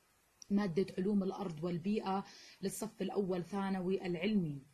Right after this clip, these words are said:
آه، شباب وصبايا، نحن بلشنا في الحديث عن موارد الطاقة والمشكلات البيئية. فع-، فعليًا نحن أنهينا الحديث عن هذا الموضوع.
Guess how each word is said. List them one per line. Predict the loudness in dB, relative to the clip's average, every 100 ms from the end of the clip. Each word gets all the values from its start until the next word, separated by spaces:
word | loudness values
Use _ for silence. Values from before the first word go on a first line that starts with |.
| _ -20 -20 -18 -6
آه، | -2
شباب | 0 2 2 0
وصبايا، | 0 0 0 2 0
نحن | -2 -2 -2 0
بلشنا | 0 0 -2 -6 -6
في | -6
الحديث | -6 -2 0 0
عن | 0 -2
موارد | 0 0 0 -2
الطاقة | -2 -4 -6 -6
والمشكلات | -4 -2 -4 -4 -4 -4 -4
البيئية. | -4 -2 -2 -2 -4
فع-، | -4 -8 -10 -12
فعليًا | -4 0 0 -2
نحن | -4 -4
أنهينا | -4 -2 0 2 2 0
الحديث | -2 -6 -4 -4
عن | -2 -2
هذا | -2 -2
الموضوع. | -2 -2 0 -2 -4